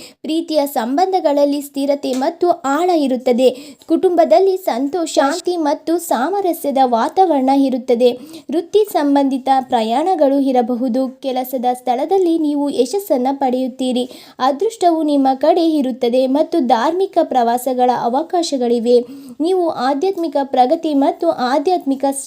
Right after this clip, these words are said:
ಶಾಂತಿಯನ್ನ ಪಡೆಯುತ್ತೀರಿ. ತುಲಾ ರಾಶಿ. ಶುಕ್ರನು ತುಲಾ ರಾಶಿಯ ಅಧಿಪತಿಯಾಗಿದ್ದು,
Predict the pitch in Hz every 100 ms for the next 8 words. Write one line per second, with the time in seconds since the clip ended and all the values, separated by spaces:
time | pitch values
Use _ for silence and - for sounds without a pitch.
0 | - 262 262 370 330 262 247 277 254 240
1 | 247 233 247 240 240 233 302 311 370 320
2 | 240 - 269 254 - - _ - 359 381
3 | 403 370 302 320 285 247 269 370 330 285
4 | - 285 262 247 262 254 254 262 294 339
5 | 392 403 311 339